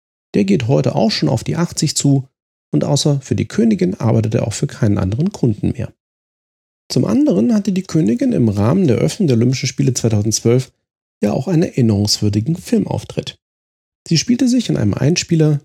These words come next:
mit James Bond alias Daniel Craig selbst. Der Einspieler endet damit, dass James Bond und die Queen mit Fallschirmen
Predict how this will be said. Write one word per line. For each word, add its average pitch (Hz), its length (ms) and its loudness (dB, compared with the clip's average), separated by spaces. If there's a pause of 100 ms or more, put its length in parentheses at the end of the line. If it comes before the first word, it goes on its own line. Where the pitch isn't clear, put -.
mit 104 340 -2
James 190 340 0
Bond 107 540 0
alias 104 400 0
Daniel 95 320 -2
Craig 95 440 -4
selbst. - 480 -2 (880)
Der - 80 -4
Einspieler 208 360 0
endet 110 260 2
damit, 214 280 2
dass 120 180 0
James 117 280 -2
Bond 190 260 -2
und 151 100 0
die 104 120 -2
Queen 156 380 0 (340)
mit 240 100 0
Fallschirmen 110 720 0